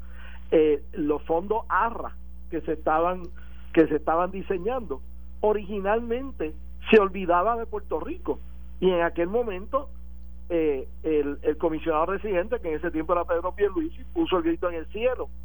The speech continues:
y dijo, "Pero ¿cómo se van a olvidar de Puerto Rico?". Él tuvo que meter mano para asegurarse de que Puerto Rico recibiera los, qué sé yo, seis o ocho billones de dólares que recibió el fondo arra, porque originalmente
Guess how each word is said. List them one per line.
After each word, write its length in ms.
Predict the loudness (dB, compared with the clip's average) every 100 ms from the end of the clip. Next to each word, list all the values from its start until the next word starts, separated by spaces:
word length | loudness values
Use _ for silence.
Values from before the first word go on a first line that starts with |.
| -10 -10 -6
y 80 | -2
dijo, 220 | 0 2
"Pero 200 | 2 0
¿cómo 240 | 0 -2 0
se 120 | 0
van 220 | 2 2
a 60 | 2
olvidar 300 | 2 0 0
de 80 | -4
Puerto 280 | -6 -4 -4
Rico?". 260 | 0 2
Él 80 | 2
tuvo 220 | 2 0
que 100 | 0
meter 320 | -2 -2 -2
mano 400 | 0 2 2 -2 -8 -10 -10 -10 -10 -2
para 200 | 0 0
asegurarse 680 | -2 -2 0 2 2 0 -4
de 140 | -4
que 80 | -4
Puerto 320 | -2 -2 0
Rico 280 | -2 2 4
recibiera 600 | 2 0 0 2 4 2
los, 160 | 0 -2
qué 140 | -4
sé 140 | -2 0
yo, 120 | 0 0
seis 220 | -2 2
o 60 |
ocho 340 | 0 0 -4 -4 -8 -10 -8 -4
billones 420 | 0 2 2 2
de 100 | 0
dólares 360 | 0 0 -2 -2
que 120 | -4
recibió 480 | -6 -4 0 4 4
el 80 | 4
fondo 320 | -2 -2 2
arra, 260 | 2 2 0
porque 300 | -2 0 2
originalmente 960 | 2 -4 0 0 0 -2 -2 -6 -8